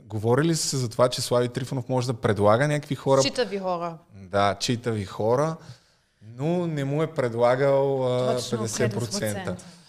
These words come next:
Speaker 1: Нали, тук вече историята става малко по-друга, защото в крайна сметка самия Слави признава, че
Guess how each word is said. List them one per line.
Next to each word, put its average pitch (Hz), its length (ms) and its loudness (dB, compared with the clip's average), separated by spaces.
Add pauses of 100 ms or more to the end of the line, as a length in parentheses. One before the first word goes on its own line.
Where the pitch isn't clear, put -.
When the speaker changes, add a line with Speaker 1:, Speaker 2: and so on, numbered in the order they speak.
(160)
Speaker 1:
Нали, 127 160 -2
тук 156 280 -2
вече 165 400 4
историята 160 480 2
става 156 240 2
малко 151 300 2
по-друга, 147 340 0
защото 151 360 0
в - 60 -12
крайна 151 340 2
сметка 120 580 -2 (840)
самия 139 380 2
Слави 147 320 8
признава, 170 540 0
че 175 200 -2